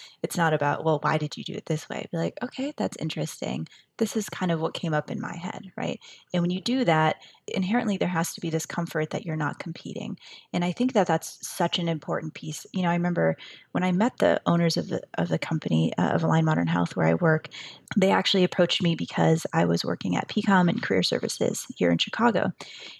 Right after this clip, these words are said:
They were saying, "You know, we wanna hire some acupuncturists." It's like, "That's great. That's,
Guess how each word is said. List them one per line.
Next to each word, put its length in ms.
They 160
were 100
saying, 220
"You 80
know, 100
we 100
wanna 160
hire 240
some 220
acupuncturists." 600
It's 100
like, 180
"That's 260
great. 460
That's, 220